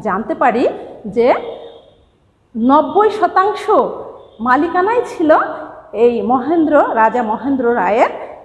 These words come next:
বংশধররা। রাজা মহেন্দ্র বা, রায় বা তার বংশধররা ছিলেন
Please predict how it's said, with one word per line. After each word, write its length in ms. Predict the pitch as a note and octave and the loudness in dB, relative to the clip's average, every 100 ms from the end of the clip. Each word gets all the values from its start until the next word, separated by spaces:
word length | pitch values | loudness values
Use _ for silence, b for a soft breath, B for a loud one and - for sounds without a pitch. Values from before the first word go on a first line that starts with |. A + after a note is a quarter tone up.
| - F#3+ | -12 -4
বংশধররা। 600 | G#3+ A3 A#3+ G#3+ F#3+ F#3 | -4 -4 -6 -4 -2 0
রাজা 220 | G3 G#3+ | 0 0
মহেন্দ্র 400 | G3+ G#3 C4 E4+ | -2 -2 -2 0
বা, 180 | B3 E4 - - - - | 2 0 -2 -16 -18 -16
রায় 500 | - F#3+ F#3+ A3 F#4+ G#3 | -6 -2 0 2 0 0
বা 180 | A#3 - - | -2 -2 -2
তার 180 | G#3+ - - - - - G3 | 0 0 -4 -18 -20 -12 -8
বংশধররা 600 | G3+ G3+ A3+ A3 G3 C4 | -8 -6 -8 -6 -4 -6
ছিলেন 340 | - A3+ A4 | -6 -4 -4